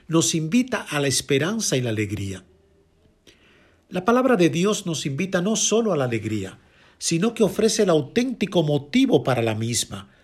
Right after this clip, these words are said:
la venida del Señor. El Salmo responsorial nos recuerda que la alegría y la esperanza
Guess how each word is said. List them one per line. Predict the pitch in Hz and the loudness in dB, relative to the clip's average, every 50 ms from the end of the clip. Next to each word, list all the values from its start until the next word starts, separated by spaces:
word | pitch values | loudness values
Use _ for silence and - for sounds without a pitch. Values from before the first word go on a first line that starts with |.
| _ _ - | _ _ -4
la | 220 196 165 135 | 2 2 4 4
venida | 127 131 110 147 233 254 - 185 123 | 4 2 0 2 0 0 0 0 -2
del | 113 107 | -2 -4
Señor. | 101 - - 110 101 101 104 95 95 - - - _ _ _ _ - - - _ _ - - - - - _ _ | -6 -4 -6 -4 -4 -6 -6 -8 -8 -10 -14 -18 _ _ _ _ -20 -20 -20 _ _ -20 -20 -20 -20 -20 _ _
El | - 120 110 | -8 -6 -4
Salmo | - - - 123 131 151 147 | -2 0 2 2 2 2 2
responsorial | 170 170 160 - - 196 185 185 240 240 240 220 208 196 196 214 202 - - - - - | 2 0 0 0 -2 -2 0 2 2 2 4 4 4 4 2 0 -4 -10 -16 -16 -8 -4
nos | 160 147 - - | -2 -2 0 2
recuerda | 135 143 139 - 180 196 156 - 214 - | 0 0 0 2 0 2 2 2 2 2
que | - 165 | 2 0
la | 151 143 | 0 2
alegría | 143 135 131 120 123 180 214 262 269 | 2 0 0 0 0 2 2 2 2
y | 247 | 4
la | 214 202 | 2 2
esperanza | 185 - - - 185 185 180 165 139 127 - - 151 139 | 0 0 -2 -2 2 2 2 2 0 -2 -2 -2 -4 -4